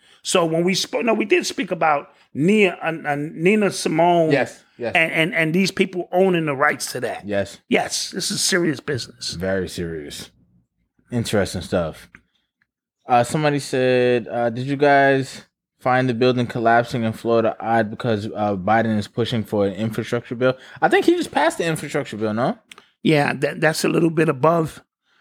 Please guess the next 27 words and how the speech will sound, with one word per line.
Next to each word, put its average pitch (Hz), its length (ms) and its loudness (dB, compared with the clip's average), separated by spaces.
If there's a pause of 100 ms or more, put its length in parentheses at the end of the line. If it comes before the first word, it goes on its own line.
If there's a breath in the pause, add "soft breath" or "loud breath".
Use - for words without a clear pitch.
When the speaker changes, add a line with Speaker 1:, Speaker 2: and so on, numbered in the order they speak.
(400)
Speaker 1:
uh, 139 80 2
my 147 200 2
pay 170 200 4
grade 165 320 4
right 160 220 2
now, 160 320 2
but 147 160 2
Speaker 2:
Yeah. 151 260 2
Speaker 1:
I, 143 60 4
I - 20 4
will 170 240 4
do 165 180 2
some 151 200 -4
research 160 460 -2
on 127 120 -10
it. - 100 -20 (360 loud breath)
I - 100 2
watched 311 340 -2
the 208 80 0
movie, 175 520 0 (120)
you 202 160 -4
know, 151 140 0
just 180 240 -8
me 165 160 -2
random 160 400 -2
Speaker 2:
Mm-hmm. 127 80 -12
Speaker 1:
thoughts. - 420 -4